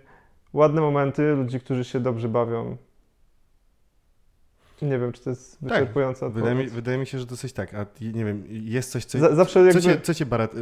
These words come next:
Speaker 2: bar-, najbardziej teraz jara w fotografii? Y, jakieś konkretne foty, zdjęcia, czy, w sensie, y, mam na myśli kadry, które, y, są właśnie, czy to właśnie z jakieś reportażowe, czy może jakieś portrety, czy może
Speaker 1: Mhm,
Speaker 2: cię
Speaker 1: mhm.
Speaker 2: jara,
Speaker 1: Czyli,
Speaker 2: jara
Speaker 1: czyli jaki obszar?
Speaker 2: kolor, właśnie taki obszar w ogóle, co cię,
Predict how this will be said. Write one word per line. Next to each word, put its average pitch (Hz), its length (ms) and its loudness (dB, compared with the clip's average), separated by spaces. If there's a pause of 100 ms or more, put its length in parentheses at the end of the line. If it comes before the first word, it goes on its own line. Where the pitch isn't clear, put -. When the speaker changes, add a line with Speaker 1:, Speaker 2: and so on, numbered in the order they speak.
Speaker 2:
bar-, 107 300 -6
najbardziej 107 420 -4
teraz 98 240 -8
jara 95 260 -2
w - 80 -10
fotografii? 92 680 -8 (400)
Y, 92 40 -8
jakieś 98 280 -8
konkretne 104 400 -6
foty, 123 320 -6
zdjęcia, 98 720 -4
czy, 92 420 -6 (1160)
w - 40 -20
sensie, 107 380 -4 (220)
y, 98 40 -4
mam 104 160 -2
na 104 80 0
myśli 104 300 -4
kadry, 120 420 -4
które, 104 420 -4 (280)
y, 98 40 -8
są 98 180 -8
właśnie, 98 240 -8
czy - 100 -20
to 101 120 -8
właśnie 98 260 -8
z - 20 -8
jakieś 95 320 -10
reportażowe, 104 600 -6
czy 104 120 -10
może 95 200 -6
jakieś 95 240 -12
portrety, 120 460 -10
czy - 120 -10
może 165 160 4
Speaker 1:
Mhm, 151 160 2
Speaker 2:
cię 156 40 4
Speaker 1:
mhm. 151 100 4
Speaker 2:
jara, - 120 2
Speaker 1:
Czyli, 165 160 6
Speaker 2:
jara 151 180 4
Speaker 1:
czyli 147 120 4
jaki 143 200 4
obszar? 131 300 2
Speaker 2:
kolor, 127 420 4
właśnie 107 340 -4
taki 120 180 -8
obszar 120 340 -8
w 98 80 -12
ogóle, 110 260 -8
co - 140 -16
cię, 127 120 -16